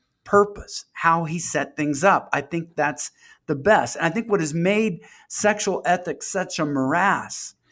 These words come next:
is that we've moved it from a man and woman in marriage and then tried to say, "Okay, what are the rules now that we throw out the original rules?" And, and it just doesn't work. You make up your own rules on the spot. It's like Calvin and Hobbes, you know, you're changing, it doesn't make sense.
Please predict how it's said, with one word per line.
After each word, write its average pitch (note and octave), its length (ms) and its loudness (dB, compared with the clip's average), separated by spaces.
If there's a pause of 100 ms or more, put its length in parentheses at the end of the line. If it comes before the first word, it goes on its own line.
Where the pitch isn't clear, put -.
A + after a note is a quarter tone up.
(340)
is F3 120 4
that G3+ 120 8
we've F3+ 220 2
moved G3+ 340 4
it G3 100 2
from E3 140 0
a D#3+ 60 -2
man G3+ 240 2
and F#3 100 2
woman F#3+ 220 4
in D#3+ 120 0
marriage F#3+ 380 4
and E3+ 160 0
then F3 100 2
tried F#3 280 4
to F3 80 -2
say, F3+ 260 4
"Okay, E3 260 0
what E3 240 6
are B3 120 4
the G#3+ 100 6
rules G#3 500 4
now D3 400 4 (220)
that F#3+ 160 4
we G3 80 4
throw G3+ 260 6
out G3+ 200 6
the G3 80 4
original F#3+ 520 4
rules?" C#3 360 4
And, G3+ 160 4
and G3+ 380 0 (140)
it G3+ 360 0
just G#3 260 -2
doesn't A3+ 400 2
work. - 300 0
You G3+ 80 2
make B3 180 2
up A#3 140 2
your G#3 120 2
own G#3+ 180 2
rules G#3+ 220 2
on F#3 120 2
the D#3+ 80 -4
spot. A3+ 520 2 (360)
It's F#3+ 100 -4
like A#3 160 2
Calvin G#3 400 6
and G3 140 4
Hobbes, F3+ 500 4
you D#3+ 60 2
know, E3+ 100 4
you're G3 160 2
changing, G#3 500 0
it F#3 140 0
doesn't G3+ 240 4
make F#3 180 0
sense. G3 440 2